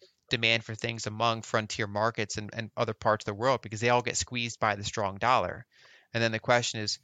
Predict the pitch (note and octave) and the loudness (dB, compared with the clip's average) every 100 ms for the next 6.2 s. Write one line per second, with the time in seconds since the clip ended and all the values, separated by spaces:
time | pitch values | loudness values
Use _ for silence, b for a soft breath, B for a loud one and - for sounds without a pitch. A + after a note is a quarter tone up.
0 | _ - B2+ B2+ - A#2 A2 F2+ - A#2+ | _ -2 4 4 6 4 4 -4 -4 -2
1 | - - _ _ b b b - B2+ C#3 | -2 -8 _ _ b b b 2 4 4
2 | G3+ - C#3 - C3 D#3+ C3+ B2+ - D3+ | 2 4 4 2 -2 0 2 2 2 2
3 | - C3 C#3 B2+ A2+ A2+ B2 A#2+ A2+ G#2+ | 4 2 4 4 4 2 -4 -2 -2 -2
4 | - _ B2+ D#3 - - C3+ - - B2+ | -10 _ 2 2 2 2 2 0 -2 0
5 | - _ A#2+ - B2 - E3 E3+ D#3 D#3+ | 0 _ 0 2 0 2 4 4 6 6
6 | B2 | 6